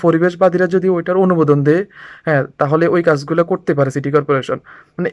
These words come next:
এমন ধরনের প্রভাব সরকারের মধ্যে পরিবেশবাদীরা তৈরি করে রাখছে। আর আপনারা যেটা বলে থাকেন যে গাজাতে, আহ, এটা একটা মানে বলা হয় আর কি যে ক্যালিফোর্নিয়ার যে ফায়ার ব্রিগেড আছে, মানে ফায়ার সার্ভিস আছে,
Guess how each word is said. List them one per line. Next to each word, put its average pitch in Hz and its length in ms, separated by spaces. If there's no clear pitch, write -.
এমন 202 320
ধরনের 208 320
প্রভাব 180 240
সরকারের 175 400
মধ্যে 165 340
পরিবেশবাদীরা 156 560
তৈরি 156 240
করে 139 160
রাখছে। 127 300
আর - 200
আপনারা 190 300
যেটা 196 220
বলে 202 200
থাকেন 185 220
যে 190 140
গাজাতে, 160 540
আহ, - 80
এটা 139 420
একটা 190 460
মানে 175 300
বলা 175 260
হয় 208 160
আর 202 80
কি 196 100
যে 165 360
ক্যালিফোর্নিয়ার 175 600
যে 208 240
ফায়ার 170 220
ব্রিগেড 185 300
আছে, 185 400
মানে 170 200
ফায়ার 156 240
সার্ভিস 170 320
আছে, 180 300